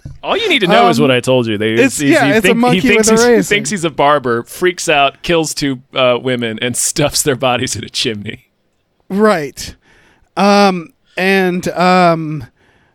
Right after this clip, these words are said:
Speaker 2: what is the car? I guess, I guess just the Austin Powers car.
Speaker 1: Right, the Shagmobile. Or the Shagwar. The Shagwar, that's right.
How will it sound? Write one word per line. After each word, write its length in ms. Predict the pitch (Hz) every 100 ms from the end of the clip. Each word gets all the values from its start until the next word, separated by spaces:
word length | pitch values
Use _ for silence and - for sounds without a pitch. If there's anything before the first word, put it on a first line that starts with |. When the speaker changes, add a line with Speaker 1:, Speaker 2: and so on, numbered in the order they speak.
| -
Speaker 2:
what 240 | 156 240
is 180 | 302 -
the 120 | 208
car? 600 | - - - 175 151 123
I 120 | 156 190
guess, 640 | - 214 427 - - - _ _ _ _ _ -
I 120 | 214
guess 360 | 202 233 427 -
just 240 | 370 311 -
the 160 | 233
Austin 500 | 185 214 - - 175
Powers 640 | - - 165 339 175 135 -
car. 220 | - 185
Speaker 1:
Right, 160 | 196
the 60 | 131
Shagmobile. 640 | - 160 180 123 104 101 95
Or 100 | 156
the 60 |
Shagwar. 680 | 147 208 202 175 123 90 82 _ _
The 60 | 135
Shagwar, 460 | 180 170 113 95 101
that's 200 | 131 98
right. 220 | 92